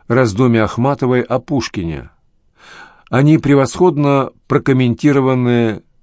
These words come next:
Герштейн, который, надо полагать, готовит книгу Ахматовой, сборник ее статей и заметок о Пушкине.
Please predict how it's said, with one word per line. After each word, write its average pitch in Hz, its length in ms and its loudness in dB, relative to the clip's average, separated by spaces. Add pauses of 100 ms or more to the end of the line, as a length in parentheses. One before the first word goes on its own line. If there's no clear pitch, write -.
Герштейн, 107 880 -2 (400)
который, 131 320 0
надо 120 200 2
полагать, 117 680 0 (140)
готовит 117 420 2
книгу 110 300 0
Ахматовой, 131 640 -2 (540)
сборник 117 540 0
ее 113 220 4
статей 120 600 -2
и 117 160 -6
заметок 113 540 -2
о 98 80 -2
Пушкине. 90 580 -6